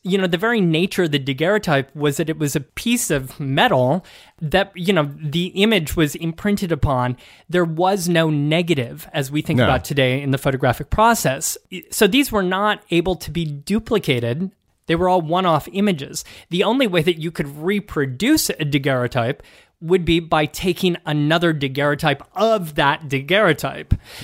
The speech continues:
Speaker 1: So
Speaker 2: <laughs> Because Xeroxing wasn't invented either. So that's how you basically made your copies.
Speaker 1: So, so many of these have been lost because there
Speaker 2: Right.
Speaker 1: weren't copies of them made.
Speaker 2: Now, back in the day, you needed direct sunlight,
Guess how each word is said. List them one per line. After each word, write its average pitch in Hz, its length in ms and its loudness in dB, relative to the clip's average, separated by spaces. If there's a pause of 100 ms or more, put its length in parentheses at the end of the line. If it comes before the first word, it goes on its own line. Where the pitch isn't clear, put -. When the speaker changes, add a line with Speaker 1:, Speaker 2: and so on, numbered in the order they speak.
Speaker 1:
So 185 520 0
Speaker 2:
<laughs> - 40 -6
Because 196 340 0
Xeroxing 185 520 0
wasn't 160 360 0 (100)
invented 196 480 2
either. 131 460 0
So 135 220 -2
that's 170 340 0
how 175 140 2
you 160 160 2
basically 143 440 -2
made 123 220 0
your 110 80 0
copies. - 720 -4
Speaker 1:
So, 170 320 2
so 262 340 0
many 233 300 2
of 180 80 -4
these 147 180 0
have 156 120 -4
been 147 180 -2
lost 160 340 2
because 165 320 -4
there 117 200 0
Speaker 2:
Right. 139 120 -2
Speaker 1:
weren't 202 380 0
copies 175 480 -2
of 123 140 -4
them 123 200 -2
made. 151 500 -4 (400)
Speaker 2:
Now, 175 360 2 (280)
back 185 480 0
in 285 120 4
the 262 80 4
day, 92 520 0 (160)
you 156 200 2
needed 180 500 2
direct 143 720 0 (100)
sunlight, 208 760 0